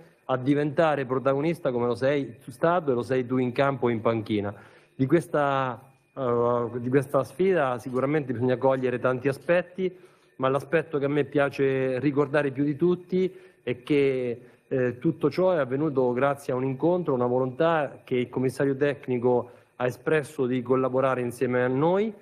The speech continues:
Io ne sono grato, e a lui per la, il tempo, la disponibilità,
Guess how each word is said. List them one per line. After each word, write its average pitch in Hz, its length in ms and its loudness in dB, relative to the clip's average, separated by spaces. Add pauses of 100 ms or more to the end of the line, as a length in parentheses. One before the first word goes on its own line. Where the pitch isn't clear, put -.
(260)
Io 135 480 2
ne 127 300 -2
sono 135 500 0
grato, 127 720 0
e 127 280 2
a 123 120 -4
lui 131 760 0
per 123 200 -2
la, 123 260 2
il 113 140 -4
tempo, 147 380 2
la 120 40 2
disponibilità, 131 960 0